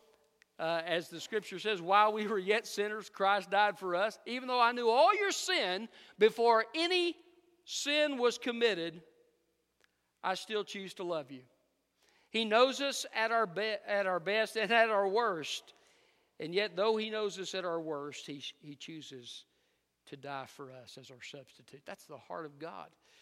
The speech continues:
Never doubt the love of God for you. Jesus willingly came to be your substitute.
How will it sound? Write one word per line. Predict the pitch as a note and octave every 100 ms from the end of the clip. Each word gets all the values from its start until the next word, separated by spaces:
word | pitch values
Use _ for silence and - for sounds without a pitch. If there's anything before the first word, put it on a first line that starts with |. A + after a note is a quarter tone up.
| _ _ _ -
Never | F3 A#3+ D4 C4+
doubt | E3+ G3 A3+ B3 -
the | E3+
love | E3 F#3 F#3+ F3
of | D#3 D3
God | D#3 C#3+ C3+
for | - C#3+
you. | A#2 G#2+ _ _ _ _ _ _ _ _ _ _ _ _ C#3
Jesus | E3+ F#3+ D3 C3+ -
willingly | D3+ C#3+ E3 E3 D3 C3 B2+ B2+ B2 _ _
came | - E3 B2+ C3 A#2+
to | C3+
be | C#3
your | C3+
substitute. | B2 - C#3+ - C#3 - C3 C3 _